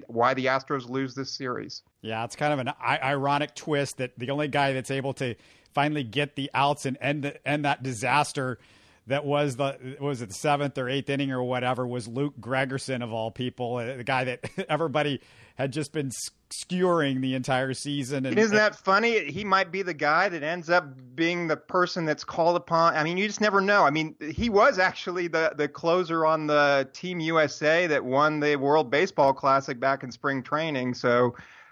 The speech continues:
Speaker 1: uh, it's not out of the question that he could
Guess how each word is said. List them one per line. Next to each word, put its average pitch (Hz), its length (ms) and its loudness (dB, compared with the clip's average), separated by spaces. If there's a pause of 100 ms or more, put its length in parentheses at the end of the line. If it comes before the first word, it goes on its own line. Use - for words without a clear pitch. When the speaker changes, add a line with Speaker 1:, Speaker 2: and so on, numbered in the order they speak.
(100)
Speaker 1:
uh, 120 280 2
it's 131 380 -6
not 147 300 4
out 151 100 4
of 147 60 2
the 143 80 -4
question 156 640 -2
that 143 120 -4
he 151 120 -6
could 139 160 -8